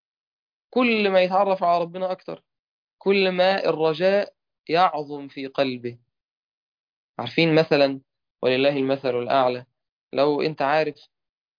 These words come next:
حد جه قال لك كده: "أنت عارف فلان ده رجل مثلًا أعمال، رجل كريم ومن الأغنياء، تقضى عنده الحوائج، فلان راح له كان عنده مشكلة، كان نفسه يحج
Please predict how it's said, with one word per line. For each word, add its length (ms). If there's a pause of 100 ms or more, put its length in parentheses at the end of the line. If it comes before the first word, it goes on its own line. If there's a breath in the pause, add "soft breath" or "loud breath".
حد 260
جه 200
قال 160
لك 100
كده: 260
"أنت 120
عارف 260
فلان 400 (600)
ده 300
رجل 280
مثلًا 560
أعمال، 560
رجل 240
كريم 600 (440)
ومن 200
الأغنياء، 720 (580)
تقضى 420
عنده 380
الحوائج، 680 (380)
فلان 340
راح 220
له 80
كان 140
عنده 280
مشكلة، 440 (520)
كان 160
نفسه 260
يحج 400